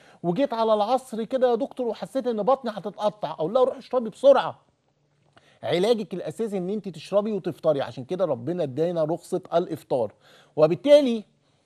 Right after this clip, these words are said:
مرضى اللي بيدخلوا المستشفيات أول واحدة ما تدخل المستشفى في حالة طلق مبكر وولادة مبكرة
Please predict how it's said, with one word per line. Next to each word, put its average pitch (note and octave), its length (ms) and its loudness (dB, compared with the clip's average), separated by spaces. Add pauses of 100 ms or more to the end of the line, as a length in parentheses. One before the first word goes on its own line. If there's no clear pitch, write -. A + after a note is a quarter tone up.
(220)
مرضى C4 520 8 (280)
اللي D#3 180 -2
بيدخلوا A#3 420 -2
المستشفيات G3+ 760 -2 (140)
أول G3 760 6
واحدة E3+ 440 -2
ما D#3 100 -4
تدخل G3 360 -4
المستشفى E3+ 540 -4
في - 80 -10
حالة G#3 240 0
طلق G3+ 320 0
مبكر D#3+ 480 -2
وولادة F3+ 340 4
مبكرة C#3+ 520 -2